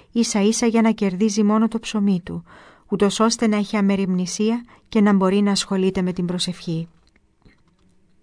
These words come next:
Τις οικονομίες του, που με τόσο κόπο και τίμιο ιδρώτα είχε συγκεντρώσει, άρχισε να τις δίνει ελεημοσύνη. Πάντρεψε την αδελφή του, την Εργίνα,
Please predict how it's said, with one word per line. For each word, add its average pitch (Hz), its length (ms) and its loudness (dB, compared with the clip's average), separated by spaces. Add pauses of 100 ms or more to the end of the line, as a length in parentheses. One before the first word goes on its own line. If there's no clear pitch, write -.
(720)
Τις - 180 0
οικονομίες 247 600 6
του, 190 160 -2
που 202 140 -2
με 196 120 4
τόσο 247 360 -2
κόπο 254 300 0
και 214 180 0
τίμιο 226 300 4
ιδρώτα 208 420 0
είχε 208 180 -6
συγκεντρώσει, 190 800 -2 (420)
άρχισε 233 380 -2
να 240 140 4
τις 208 180 0
δίνει 226 240 4
ελεημοσύνη. 190 760 -2 (800)
Πάντρεψε 220 500 2
την 214 180 -2
αδελφή 196 420 -2
του, 214 100 -4
την 214 180 -2
Εργίνα, 180 520 -2